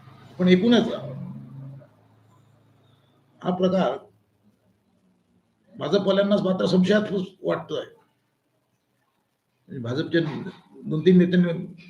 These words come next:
आपली प्रतिक्रिया देताना म्हटलं आहे की बाबा हे, हे अनिल बाबूंचा हा स्टंट आहे म्हणून. म्हणजे त्यांनी स्वतःच स्वतःवर हल्ला कर-, घडवून आणला असं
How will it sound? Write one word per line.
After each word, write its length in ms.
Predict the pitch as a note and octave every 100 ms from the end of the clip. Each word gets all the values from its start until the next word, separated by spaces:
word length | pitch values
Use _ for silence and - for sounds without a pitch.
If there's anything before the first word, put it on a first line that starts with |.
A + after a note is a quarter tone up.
| - _ _ _ _ _ _ _ _
आपली 160 | - E3+
प्रतिक्रिया 440 | E3 D#3 F3+ F3+
देताना 460 | D#3+ D#3+ C#3+ C#3+ D#3+
म्हटलं 280 | F3+ F3 F3+
आहे 120 | D#3
की 80 | F3+
बाबा 160 | F#3
हे, 80 | F#3
हे 320 | F3 - F3
अनिल 260 | F3 F3 F#3
बाबूंचा 320 | F#3 F#3+ F#3
हा 60 | G3
स्टंट 340 | F#3+ G#3+ G#3+
आहे 100 | E3
म्हणून. 340 | B2 - - - - _ _ _ _ _ _ - - _ _ _ _ _ _ _ _ _ _ _ _ _ _ _ _ _ _ _ _ _ _ _ _ _ _ _ _ _ _ _ _ _ _ _
म्हणजे 120 | C3+ C3
त्यांनी 180 | E3+
स्वतःच 360 | F3+ D3+ G#3+ G#3+
स्वतःवर 380 | F3+ G3 G#3 -
हल्ला 240 | E3+ G3+
कर-, 280 | G3 - -
घडवून 320 | D#3 F#3 F#3
आणला 200 | E3+ D3+
असं 340 | F#2+ - F#3